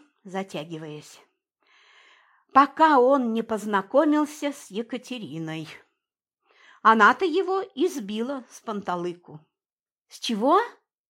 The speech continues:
переспросила я. «С пути», скривился он. Екатерина явно была ему не по душе.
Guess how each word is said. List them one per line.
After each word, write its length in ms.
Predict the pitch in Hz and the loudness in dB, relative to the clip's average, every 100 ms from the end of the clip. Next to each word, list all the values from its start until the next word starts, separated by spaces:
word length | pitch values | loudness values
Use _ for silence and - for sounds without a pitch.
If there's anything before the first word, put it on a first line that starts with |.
| _ _ _ _ _ _ _ | _ _ _ _ _ _ _
переспросила 720 | 294 277 - 277 262 262 254 | -8 -8 -6 -8 -8 -8 -6
я. 300 | 247 240 233 _ _ _ _ _ _ _ _ | -6 -6 -10 _ _ _ _ _ _ _ _
«С 140 | - - | -20 -4
пути», 840 | - 269 - 247 247 170 139 _ _ _ _ _ _ _ _ _ | 0 0 -2 -6 -6 -6 -12 _ _ _ _ _ _ _ _ _
скривился 760 | _ 196 185 170 156 - 180 | _ -8 -6 -6 -8 -8 -8
он. 300 | 170 156 160 _ _ _ _ _ - - - _ - | -6 -8 -10 _ _ _ _ _ -20 -20 -20 _ -2
Екатерина 640 | 320 - - 339 359 330 | 0 0 0 2 4 4
явно 560 | 320 202 269 339 330 320 | 2 4 4 6 4 0
была 300 | 294 285 285 | 2 2 2
ему 340 | 262 269 277 | 2 0 0
не 120 | 262 | -2
по 160 | 247 262 | -4 -6
душе. 920 | 247 226 - - 214 214 196 170 | -6 -10 -12 -12 -10 -8 -10 -12